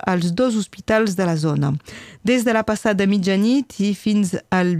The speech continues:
sis de gener, només es permetrà l'accés a aquestes dues comarques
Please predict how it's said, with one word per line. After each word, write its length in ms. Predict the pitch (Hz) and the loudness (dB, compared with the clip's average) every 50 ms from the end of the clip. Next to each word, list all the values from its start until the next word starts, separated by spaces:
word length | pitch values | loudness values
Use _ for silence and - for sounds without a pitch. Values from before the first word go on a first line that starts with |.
| 156 - | -4 -8
sis 480 | - - - - - - 277 269 233 190 | -10 -12 -12 -6 -2 0 0 0 0 0
de 220 | 175 220 233 233 | 0 0 0 2
gener, 320 | 220 202 196 202 233 254 | 2 2 2 2 2 2
només 400 | 240 226 254 254 233 220 233 240 | 2 2 2 2 2 2 0 0
es 160 | 247 220 - - | -2 -4 -4 -2
permetrà 580 | 220 202 190 185 175 175 - 196 208 220 233 - - | -2 0 0 0 0 0 0 0 0 0 0 -2 -2
l'accés 560 | 196 196 196 - - - - 208 202 180 170 | -2 -2 -2 -4 -4 -4 0 0 0 0 0
a 140 | 175 175 170 | -2 -2 -2
aquestes 400 | - 190 180 - - 180 165 165 | -2 -4 -4 -2 0 0 0 2
dues 260 | 214 247 233 190 - | 0 0 0 -2 -4
comarques 680 | - - 247 214 202 185 185 190 - - 214 226 - - | -6 -4 -2 0 2 2 0 0 0 -2 -2 -2 -2 -6